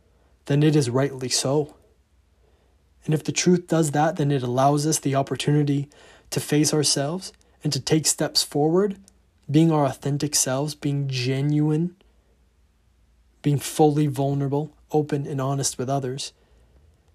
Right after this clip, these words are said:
And vulnerable in a sense of anything being able to come at you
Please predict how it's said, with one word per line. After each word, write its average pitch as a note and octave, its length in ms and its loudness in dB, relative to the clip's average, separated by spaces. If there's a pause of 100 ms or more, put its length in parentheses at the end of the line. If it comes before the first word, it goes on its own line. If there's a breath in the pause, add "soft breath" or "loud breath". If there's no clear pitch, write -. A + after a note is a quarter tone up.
(760)
And D3 180 4
vulnerable F3+ 480 8
in D#3+ 80 4
a C3+ 40 2
sense D3 600 0 (2000)
of D3+ 160 -6
anything F#3 500 6
being D3+ 280 2
able D#3 280 4
to - 160 -6
come D3 240 0
at C#3 220 0
you C#3 260 -6